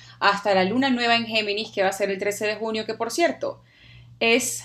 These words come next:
la luna nueva del amor para ti, porque ocurre en tu casa número cinco de romance y todo lo que te da placer. Entonces, lógicamente, si esa luna nueva es de inicio, de romance y de conocer personas, y ahí vienen tus eclipses y vienen un montón de situaciones,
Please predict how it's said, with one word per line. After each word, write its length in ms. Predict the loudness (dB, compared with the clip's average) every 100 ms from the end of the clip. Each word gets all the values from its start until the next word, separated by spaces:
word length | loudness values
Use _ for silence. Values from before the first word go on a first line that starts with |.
| -6
la 180 | 0 2
luna 240 | 2 0
nueva 260 | 2 4 4
del 140 | 4
amor 420 | 0 -2 -2 -2 -4
para 220 | -8 -8
ti, 180 | -10 -10
porque 180 | -8 -6
ocurre 320 | -6 -4 -4
en 80 | -6
tu 80 |
casa 260 | -6 -4 -2
número 260 | 0 2 0
cinco 340 | -2 -2 -2
de 100 | -2
romance 560 | -4 -4 -2 0 -2 -4
y 80 |
todo 260 | -2 2 2
lo 100 | 2
que 80 | -2
te 100 | -6
da 140 | -6
placer. 460 | -6 -4 -4 -4 -10 _ _ -20 -20 -20 -12
Entonces, 320 | -2 0 2 4
lógicamente, 640 | 2 4 4 2 0 -2
si 120 | -2
esa 140 | 0 0
luna 200 | 0 -2
nueva 400 | 0 2 0 -2
es 180 | -6 -2
de 60 | 0
inicio, 640 | 0 4 2 2 0 0
de 100 | 0
romance 560 | 0 2 2 2 0 0
y 40 |
de 80 | 0
conocer 380 | -2 -2 -4 -2
personas, 640 | -4 0 0 0 -2 -2
y 60 |
ahí 100 | 0
vienen 220 | 0 0 -2
tus 140 | -4
eclipses 560 | 0 0 0 0 -2 0
y 100 | -2
vienen 220 | -4 -6
un 40 |
montón 280 | -6 -4 -4
de 60 | -4
situaciones, 720 | -4 -4 -2 -2 -4 -8